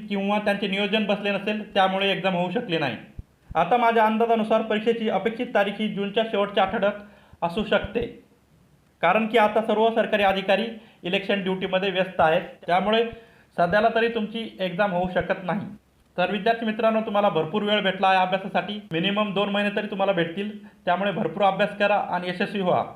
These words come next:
अशाच रेग्युलर अपडेटसाठी आपल्या चॅनलला सबस्क्राईब करायला विसरू नका,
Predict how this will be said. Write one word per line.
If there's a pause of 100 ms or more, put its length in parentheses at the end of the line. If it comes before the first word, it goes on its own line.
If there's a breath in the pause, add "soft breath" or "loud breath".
अशाच (560)
रेग्युलर
अपडेटसाठी
आपल्या
चॅनलला
सबस्क्राईब
करायला
विसरू
नका,